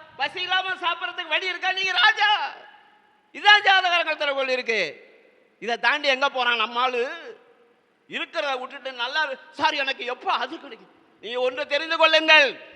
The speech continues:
சார ஜோதிடம் தான் வாழ்க்கையை பிரிச்சு பிரிச்சு காமிச்சிட்டான். வாழ்க்கைனா என்ன? அகம் என்று பிரித்த, அகம் புறம் என்று பிரித்தது ஜார-, சார ஜோதிடம்.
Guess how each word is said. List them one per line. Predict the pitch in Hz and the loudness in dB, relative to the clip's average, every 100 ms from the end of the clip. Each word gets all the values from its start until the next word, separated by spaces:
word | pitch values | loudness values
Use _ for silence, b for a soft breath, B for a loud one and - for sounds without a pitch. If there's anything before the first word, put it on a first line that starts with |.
| - - _ _ _ | -20 -20 _ _ _
சார | - 277 359 349 | 0 4 6 4
ஜோதிடம் | 320 302 294 285 | 2 0 0 -2
தான் | 269 269 240 202 - - | 4 6 6 2 -12 -10
வாழ்க்கையை | 190 285 349 339 311 285 254 202 - - - - | -2 0 0 -2 -2 -2 -4 -6 -16 -20 -20 -10
பிரிச்சு | 320 370 370 - 359 | -6 -4 -6 -14 -14
பிரிச்சு | 349 349 | -12 -6
காமிச்சிட்டான். | 294 277 453 247 226 - - _ _ _ _ _ 160 | -6 -6 -6 -8 -8 -12 -20 _ _ _ _ _ -6
வாழ்க்கைனா | 254 - 311 330 | -4 -4 -6 -6
என்ன? | 294 294 320 202 - - | -6 -4 -2 -2 -6 -10
அகம் | - 370 381 | -6 -4 -4
என்று | 381 359 | -8 -10
பிரித்த, | - 339 - 277 | -10 -12 -6 0
அகம் | 190 339 359 349 | 0 0 -2 -6
புறம் | 320 349 370 | 0 2 4
என்று | 359 339 | 0 -2
பிரித்தது | 302 302 294 269 | -4 -6 -6 -6
ஜார-, | 220 262 320 | 2 2 2
சார | - 330 320 | -2 -4 -4
ஜோதிடம். | 294 240 170 117 | -8 -12 -14 -16